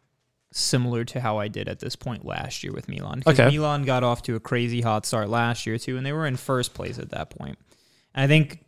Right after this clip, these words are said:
Speaker 2: They had Panettone.
Speaker 1: two weeks ago, if you would have asked me what's the biggest concern for Milan, I would have said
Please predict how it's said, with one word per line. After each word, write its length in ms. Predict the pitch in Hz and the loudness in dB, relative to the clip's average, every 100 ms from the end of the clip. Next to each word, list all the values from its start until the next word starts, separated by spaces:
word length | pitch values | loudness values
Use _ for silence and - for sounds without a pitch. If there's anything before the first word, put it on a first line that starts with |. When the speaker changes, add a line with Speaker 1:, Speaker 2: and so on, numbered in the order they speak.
| - | 6
Speaker 2:
They 100 | 123 | 8
had 120 | 131 | 10
Panettone. 480 | 135 135 160 147 92 - _ | 10 8 6 2 0 -6 _
Speaker 1:
two 240 | - 202 | -4 -2
weeks 320 | 202 156 135 135 | 2 2 2 -2
ago, 340 | 120 107 147 - _ _ | -2 -2 -4 -8 _ _
if 140 | 147 147 | -4 4
you 100 | 143 | 6
would 80 | |
have 80 | 135 | 6
asked 240 | 127 120 - | 6 4 2
me 100 | 123 | 0
what's 280 | 117 117 - | 2 0 0
the 80 | |
biggest 300 | 110 113 117 | -2 0 -2
concern 360 | - 117 - 113 | -2 -2 0 -2
for 100 | 113 | -2
Milan, 320 | 110 110 110 | -2 -2 0
I 100 | 113 | 0
would 80 | 113 | -2
have 140 | 113 - | -2 -4
said 280 | - - | -6 -6